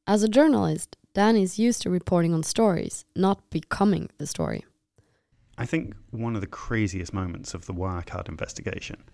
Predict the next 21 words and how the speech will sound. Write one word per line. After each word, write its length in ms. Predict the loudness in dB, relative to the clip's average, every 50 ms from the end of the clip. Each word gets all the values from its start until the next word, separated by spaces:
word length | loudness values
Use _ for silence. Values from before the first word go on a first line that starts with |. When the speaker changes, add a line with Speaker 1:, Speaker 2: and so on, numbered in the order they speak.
| _ _ _
Speaker 2:
was 360 | -8 -6 -6 -6 -8 -10 -14 _ _ _ _ _ _ _
we're 180 | _ -2 0 2
in 100 | 4 2
the 60 | 2
middle 280 | 2 0 0 -2 -2 -4
of 100 | -4 -6
the 80 | -10
battle 320 | -10 -8 -10 -10 -10 -12 -14
with 140 | -14 -14 -16
the 60 | -14
company. 580 | -12 -12 -12 -12 -14 -18 -18 -18 -18 _ _ _ _ _ _ -20 _ _ _ _ _ -20 _ _ _
Lots 380 | -4 0 2 2 2 0 -2 -8
of 60 | -6
crazy 340 | -2 0 0 0 0 -4 -8
things 280 | -10 -10 -10 -10 -6
happened. 480 | -6 -6 -6 -6 -8 -12 -12 -18 -20 -20 _ _ _ _ _ _ _ _ _ _ _ -6 _
But 80 | -4 -2
as 180 | 0 0 2 0
it's 200 | 0 -2 -2 -4
reaching 360 | -4 -4 -4 -6 -8 -6 -8
its 320 | -8 -8 _ -12 -14 -14